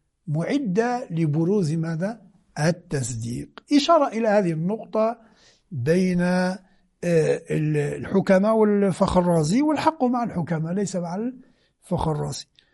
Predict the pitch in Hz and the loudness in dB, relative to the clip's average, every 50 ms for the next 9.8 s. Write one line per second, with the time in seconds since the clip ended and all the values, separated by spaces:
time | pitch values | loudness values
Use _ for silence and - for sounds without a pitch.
0 | _ _ - 180 202 262 262 262 - 294 254 196 175 190 285 302 311 302 - 226 | _ _ 0 4 4 4 4 4 4 6 6 6 6 6 6 6 6 6 4 2
1 | 196 - 214 185 151 147 208 247 220 226 240 240 240 214 190 220 214 208 202 208 | 4 4 4 4 4 4 6 6 10 10 10 10 10 8 8 8 8 6 4 2
2 | - - 226 226 196 180 175 135 - 165 147 156 165 180 180 160 190 214 202 - | 4 4 4 4 4 2 0 -2 -4 -6 -8 -8 -6 -4 -2 2 2 2 2 0
3 | 196 - 226 202 - 262 247 214 - - 170 151 147 160 175 175 - 170 220 214 | -6 -6 -6 -6 0 2 2 2 2 0 -4 -6 -6 -4 -4 -4 0 0 2 2
4 | 202 185 190 214 233 247 226 160 - - - _ _ _ _ _ _ - 180 214 | 4 4 4 4 6 6 6 4 4 -4 -20 _ _ _ _ _ _ -2 2 4
5 | 226 233 226 214 185 190 - - 302 - - - 269 277 262 254 262 254 247 254 | 6 6 6 4 2 -2 2 2 2 2 2 0 2 4 4 6 6 4 2 2
6 | - - 269 285 285 - _ _ _ _ _ _ _ _ - 180 185 180 175 170 | 2 4 4 4 4 2 _ _ _ _ _ _ _ _ -6 -2 0 0 2 2
7 | 165 160 160 156 156 156 156 156 156 160 175 185 160 135 135 196 214 196 220 233 | 2 2 2 0 0 -2 -2 -4 -6 -8 -8 -8 -6 0 4 6 6 8 8 8
8 | 233 196 208 214 208 214 202 - 233 226 220 190 - - 175 160 - - - - | 8 6 6 6 4 0 0 0 0 0 0 0 0 -2 -4 -4 -4 -8 -14 -20
9 | - _ _ _ - 170 190 233 240 233 226 226 220 208 - - | -20 _ _ _ 0 2 4 6 6 8 12 12 12 12 10 4